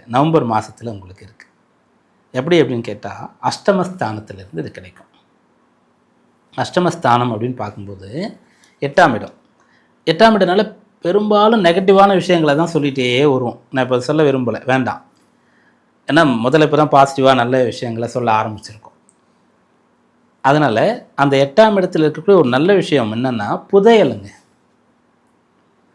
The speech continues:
ஒருத்தருக்கு வந்து புதையல் கிடைக்குதுன்னா எட்டாம் இட தொடர்பு இருக்கிறது அப்படின்றது அர்த்தம். அதனால தான் என்ன சொல்லுவாங்கன்னா, புதையல் எடுக்க போகும்போது உயிர் ஆபத்து இருக்கும்னு சொல்லுவாங்க.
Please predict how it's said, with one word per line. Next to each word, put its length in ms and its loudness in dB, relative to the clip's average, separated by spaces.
ஒருத்தருக்கு 260 2
வந்து 220 4
புதையல் 400 6
கிடைக்குதுன்னா 480 2
எட்டாம் 360 2
இட 120 -2
தொடர்பு 440 -4
இருக்கிறது 640 -8
அப்படின்றது 300 -10
அர்த்தம். 300 -8
அதனால 300 6
தான் 140 4
என்ன 120 2
சொல்லுவாங்கன்னா, 420 2
புதையல் 500 6
எடுக்க 400 2
போகும்போது 540 2
உயிர் 240 6
ஆபத்து 420 4
இருக்கும்னு 480 -4
சொல்லுவாங்க. 400 -16